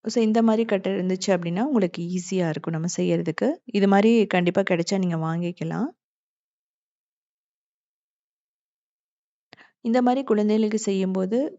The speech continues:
ரொம்ப, ரொம்ப விருப்பப்பட்டு சாப்பிடுவாங்க. இதுல வந்து ஸ்வீட் மட்டும் கிடையாது, நீங்க காரமும் செய்யலாம். கோ-, so, கூடிய சீக்கிரமா அந்த வீடியோவும் போடுறேன்.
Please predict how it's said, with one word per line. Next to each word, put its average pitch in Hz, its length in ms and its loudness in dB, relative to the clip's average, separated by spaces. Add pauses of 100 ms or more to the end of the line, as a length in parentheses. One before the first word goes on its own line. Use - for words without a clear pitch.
ரொம்ப, 196 260 0
ரொம்ப 196 200 -2
விருப்பப்பட்டு 180 540 -4
சாப்பிடுவாங்க. 175 520 -4 (260)
இதுல 202 240 2
வந்து 208 180 0
ஸ்வீட் 214 360 -4
மட்டும் 220 260 -2
கிடையாது, 175 420 0 (180)
நீங்க 185 280 0
காரமும் 190 520 0
செய்யலாம். 175 420 -4 (140)
கோ-, 190 320 -6
so, - 240 0
கூடிய 202 280 -2
சீக்கிரமா 190 460 -4 (680)
அந்த 196 200 4
வீடியோவும் 190 420 0
போடுறேன். 180 340 -4